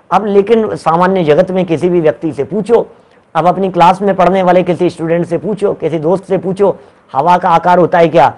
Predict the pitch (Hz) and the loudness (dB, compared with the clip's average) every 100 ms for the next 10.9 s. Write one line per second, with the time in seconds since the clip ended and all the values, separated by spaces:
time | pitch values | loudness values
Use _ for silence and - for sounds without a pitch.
0 | - _ 107 120 120 117 107 107 101 117 | -10 _ -4 0 2 2 2 -2 -6 -4
1 | 135 180 151 117 110 151 185 185 185 151 | 0 0 0 0 0 2 2 2 2 0
2 | 147 131 117 107 - - _ _ _ _ | -2 -4 -6 -10 -14 -20 _ _ _ _
3 | _ _ _ _ - 98 151 160 196 165 | _ _ _ _ -20 -16 -10 -8 -6 -8
4 | 139 139 170 170 143 135 170 131 202 185 | -6 -4 -4 -2 -2 -2 -2 -4 -2 0
5 | 185 202 156 160 160 143 139 156 151 113 | 2 2 4 2 2 -4 -4 -6 -6 -10
6 | - _ _ _ _ _ _ _ _ _ | -18 _ _ _ _ _ _ _ _ _
7 | _ _ 139 143 165 143 135 117 117 107 | _ _ -4 -2 0 0 0 -2 -4 -6
8 | - _ _ _ - 151 170 185 180 175 | -12 _ _ _ -2 0 2 2 2 0
9 | 160 160 127 131 123 - - - 135 156 | 0 2 0 -2 -8 -8 -10 -10 -2 0
10 | 190 170 170 147 143 131 117 123 113 | 2 2 2 2 0 -2 -4 -8 -10